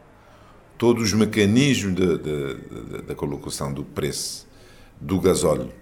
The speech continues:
para a pesca e retirar o gasóleo da pesca da marinha mercante. Porque o navio da carga que sai de um porto já tem todos os custos da viagem calculado.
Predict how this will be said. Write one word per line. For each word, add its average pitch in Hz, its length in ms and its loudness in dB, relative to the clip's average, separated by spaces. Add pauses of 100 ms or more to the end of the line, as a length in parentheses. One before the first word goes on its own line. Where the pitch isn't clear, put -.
(340)
para 101 240 8
a 87 40 2
pesca 85 640 -2 (840)
e 92 120 0
retirar 104 920 2
o 90 80 -8
gasóleo 82 320 -2
da 76 120 -6
pesca 82 420 -4
da 76 100 -6
marinha 76 340 -6
mercante. 71 360 -10 (640)
Porque - 140 -2
o 107 60 4
navio 117 460 2
da 123 100 4
carga 71 400 -2
que - 80 -8
sai 110 200 2
de 95 80 -4
um 90 120 -4
porto 104 420 0
já 87 140 0
tem 92 160 -4
todos 123 280 0
os 95 180 -2
custos - 680 -6 (1400)
da 95 220 2
viagem 98 680 2
calculado. 82 640 -2